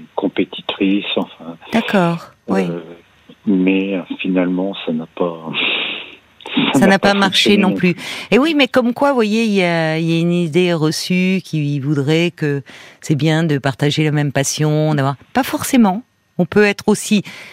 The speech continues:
Speaker 2: un peu à distance de la passion de l'autre, ce qui est une façon aussi un peu de le réguler. Ça ne veut pas dire ne,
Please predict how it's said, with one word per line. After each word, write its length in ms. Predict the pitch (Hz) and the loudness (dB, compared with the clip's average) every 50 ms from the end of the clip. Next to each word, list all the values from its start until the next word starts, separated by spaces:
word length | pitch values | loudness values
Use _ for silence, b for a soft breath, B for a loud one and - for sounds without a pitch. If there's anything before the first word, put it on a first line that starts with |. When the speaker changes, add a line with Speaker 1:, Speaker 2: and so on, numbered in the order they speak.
| B B _ _ _ _ _ _ - | B B _ _ _ _ _ _ 0
Speaker 2:
un 100 | 190 180 | 0 2
peu 140 | - 240 | 4 4
à 100 | 240 247 | 4 4
distance 640 | 202 190 262 240 - - 247 254 254 262 262 262 202 | 2 0 -2 -4 -2 0 0 2 2 2 0 0 0
de 80 | 185 190 | 0 0
la 120 | 170 180 | 0 0
passion 500 | - - 175 170 - - - 190 180 180 | 0 -2 -2 -2 -4 -2 0 0 2 2
de 120 | 180 170 165 | 2 0 0
l'autre, 640 | 160 165 180 214 302 - - - - - - - _ _ _ _ | 0 2 0 0 0 -4 -10 -14 -16 -18 -20 -20 _ _ _ _
ce 120 | - - | -20 -10
qui 100 | - - | -4 -4
est 40 | 175 | -2
une 80 | 165 | -2
façon 300 | - - 165 - - 190 185 | -2 -2 -2 -2 0 0 0
aussi 200 | 170 - - 180 | 0 0 0 0
un 100 | 165 160 | 0 0
peu 180 | - - 185 | 0 0 0
de 80 | 165 165 | 2 2
le 80 | 165 165 | 2 2
réguler. 560 | 165 170 160 156 143 160 156 180 226 247 240 | 2 0 0 0 0 2 2 2 2 2 -2
Ça 160 | - - 160 | -2 -2 -2
ne 80 | 151 147 | 0 2
veut 120 | 147 147 | 0 0
pas 140 | - 151 147 | 0 0 0
dire 180 | 131 170 170 156 | 0 0 0 0
ne, 180 | 151 147 139 | 0 -2 -4